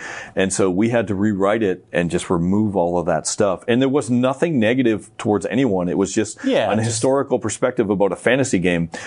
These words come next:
Speaker 1: But it, so we would have made launch of, of the, en-, oh
Speaker 2: That
Speaker 1: yeah,
Speaker 2: was
Speaker 1: of
Speaker 2: the
Speaker 1: the
Speaker 2: goal.
Speaker 1: GameCube. Yeah, no,
Speaker 2: Okay.
Speaker 1: we were on target. And, but we had to rewrite several <laughs> stories in the game and pull all that stuff out. And, and,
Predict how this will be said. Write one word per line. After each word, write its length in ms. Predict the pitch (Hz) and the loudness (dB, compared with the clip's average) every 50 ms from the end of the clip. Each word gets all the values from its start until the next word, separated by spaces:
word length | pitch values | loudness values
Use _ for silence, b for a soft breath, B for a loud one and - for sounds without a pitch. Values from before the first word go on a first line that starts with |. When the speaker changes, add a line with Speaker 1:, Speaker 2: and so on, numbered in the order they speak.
| B B B B B - | B B B B B -2
Speaker 1:
But 120 | - 104 | 0 2
it, 220 | 104 104 - - _ _ _ _ _ _ _ _ _ _ _ - | 2 0 -2 -6 _ _ _ _ _ _ _ _ _ _ _ -6
so 560 | - - 110 101 98 95 92 87 87 - - - _ _ _ _ _ _ - | -2 0 2 4 4 2 2 0 -2 -4 -8 -16 _ _ _ _ _ _ -2
we 300 | 107 107 107 120 143 151 | 0 0 2 2 2 0
would 300 | 131 117 120 135 135 120 | 0 0 0 0 0 0
have 140 | 113 92 104 | -2 -2 0
made 260 | 98 95 95 87 95 | 2 2 2 0 0
launch 800 | 92 85 92 98 95 87 - - - - - - - - - - _ - | 0 0 2 2 2 0 -2 -6 -8 -8 -8 -8 -8 -12 -14 -18 _ 0
of, 300 | 85 87 85 82 - - - - | 0 0 2 0 -4 -8 -4 0
of 220 | - 87 90 82 | 2 2 2 4
the, 140 | 85 87 85 | 2 2 2
en-, 260 | 85 85 82 82 - - - - - - - - | 2 2 0 -2 -6 -12 -4 -4 -4 -4 -2 -2
oh 120 | 107 127 | -2 0
Speaker 2:
That 80 | 135 165 | 0 0
Speaker 1:
yeah, 60 | 180 | 0
Speaker 2:
was 100 | 170 - | 0 0
Speaker 1:
of 60 | 107 | 0
Speaker 2:
the 40 | 135 - | 0 0
Speaker 1:
the 40 | |
Speaker 2:
goal. 280 | 139 143 175 175 117 - | 0 0 0 0 -2 -2
Speaker 1:
GameCube. 180 | 107 90 - - | -4 -6 -6 -4
Yeah, 160 | 101 117 123 | -2 -2 -2
no, 80 | 107 101 | 0 0
Speaker 2:
Okay. 180 | 120 131 123 | 0 0 2
Speaker 1:
we 60 | 135 139 | 2 2
were 120 | 135 135 | 2 0
on 140 | 131 139 127 | 0 -2 0
target. 340 | 123 120 113 90 78 67 - B B B B B B B B | -2 -2 -2 -2 -6 -10 -12 B B B B B B B B
And, 320 | - 104 107 104 101 90 95 | 0 2 2 2 0 0 2
but 180 | 113 110 95 | 0 0 2
we 80 | 107 104 | 2 0
had 200 | 104 110 107 98 | 2 2 0 0
to 40 | 98 | 2
rewrite 460 | 104 98 92 107 117 110 95 - - - - - | 2 2 4 4 2 2 0 -4 -8 -18 -8 -4
several 360 | - - 101 95 90 87 82 | 0 2 2 4 2 2 0
<laughs> 80 | - - | 0 0
stories 360 | - 87 85 - - - - | 2 2 2 2 -2 -2 0
in 80 | 95 87 | 2 2
the 80 | 87 | 2
game 260 | 78 90 87 90 90 90 | 2 2 2 2 2 0
and 160 | 82 80 - | 0 -2 0
pull 140 | - 90 87 | 0 2 2
all 100 | 85 82 | 2 2
that 180 | 90 82 - | 0 0 -2
stuff 240 | - - 85 82 - | -2 -2 -2 0 0
out. 260 | 85 85 87 87 82 82 | 0 0 2 0 0 -2
And, 240 | 80 80 71 - | -2 -4 -4 -2
and, 280 | - 82 82 82 82 | -2 0 0 0 -2